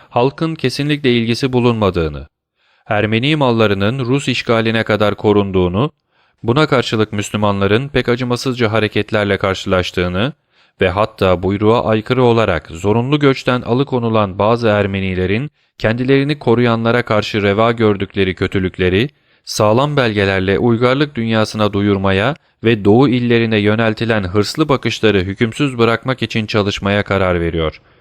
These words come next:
Erzurum Şubesi'nin bildirisi. Vilayat-i Şarkiye Müdafaa-i Hukuki Milliye Cemiyeti'nin ilk Erzurum Şubesini kuran kişiler, Doğu illerinde yapılan propagandalar ve bunların hedefleri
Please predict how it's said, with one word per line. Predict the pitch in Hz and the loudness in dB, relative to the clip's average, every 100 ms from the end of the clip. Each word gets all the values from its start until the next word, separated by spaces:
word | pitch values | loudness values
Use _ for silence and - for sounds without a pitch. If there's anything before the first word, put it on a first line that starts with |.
| _ _ | _ _
Erzurum | 113 110 101 101 92 | 0 0 0 -4 -4
Şubesi'nin | 101 92 92 - 92 107 117 | -2 0 0 -4 -6 -6 -4
bildirisi. | 104 92 85 78 - 69 _ _ _ _ _ _ _ _ _ _ _ _ _ _ _ _ _ _ _ _ _ _ - | -2 -2 -2 -4 -6 -10 _ _ _ _ _ _ _ _ _ _ _ _ _ _ _ _ _ _ _ _ _ _ -2
Vilayat-i | 101 113 131 151 156 139 | 0 2 2 0 0 -4
Şarkiye | - 123 123 117 110 139 147 | 0 -2 -2 0 2 2 0
Müdafaa-i | 98 101 101 120 117 113 101 | 0 2 2 2 2 2 0
Hukuki | 98 - 147 147 127 123 | -4 0 -2 0 -4 -2
Milliye | 110 101 104 101 | -4 -2 0 2
Cemiyeti'nin | 95 90 92 90 90 90 107 - | 0 -2 -2 -2 -4 -6 -6 -4
ilk | 131 160 | -2 0
Erzurum | - 131 117 107 104 | 0 -2 0 -2 -2
Şubesini | - 104 101 98 107 | -2 0 0 -2 -4
kuran | - 107 110 | -2 -2 -2
kişiler, | 113 95 90 90 127 170 _ _ _ | -4 -6 -2 -2 -2 -6 _ _ _
Doğu | 113 151 | 2 4
illerinde | 131 123 117 110 104 101 | 2 2 2 0 0 0
yapılan | 107 113 110 107 | 0 0 -2 0
propagandalar | 113 107 107 120 123 117 98 95 92 | 0 2 2 0 0 0 2 0 0
ve | 107 - | -2 -2
bunların | 98 98 120 147 | -2 0 -2 -2
hedefleri | 117 107 104 - 101 95 80 | -4 0 -2 0 0 2 -2